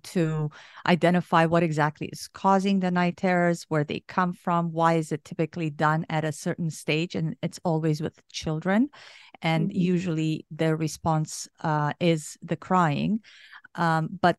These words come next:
Speaker 1: people don't understand what exactly is. And of course, the medicine has normalized that. It's like, "Well, it's normal. All kids go through it." So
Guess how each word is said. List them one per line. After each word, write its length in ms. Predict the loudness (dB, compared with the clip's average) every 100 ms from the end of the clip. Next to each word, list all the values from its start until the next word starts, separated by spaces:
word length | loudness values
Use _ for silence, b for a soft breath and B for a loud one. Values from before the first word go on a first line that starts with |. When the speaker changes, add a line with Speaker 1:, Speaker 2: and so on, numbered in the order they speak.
| -2
Speaker 1:
people 280 | 0 2 2
don't 200 | 2 0
understand 580 | 0 -2 -2 -2 0
what 120 | 0 -2
exactly 520 | 0 0 0 -2 -6
is. 200 | -4 0
And 180 | 0 0
of 100 | 0
course, 220 | 0 2
the 120 | -4 -6
medicine 580 | -2 2 0 0 -4 -2
has 220 | -2 0
normalized 560 | 0 0 -2 -4 -4
that. 200 | -6 -6
It's 140 | -6 -6
like, 140 | -2
"Well, 180 | 0 0
it's 160 | 0 -2
normal. 320 | -2 0 0
All 140 | -2
kids 260 | -2 -6 -4
go 160 | -6
through 260 | -6 -4 -4
it." 140 | -4
So 280 | -2 0 0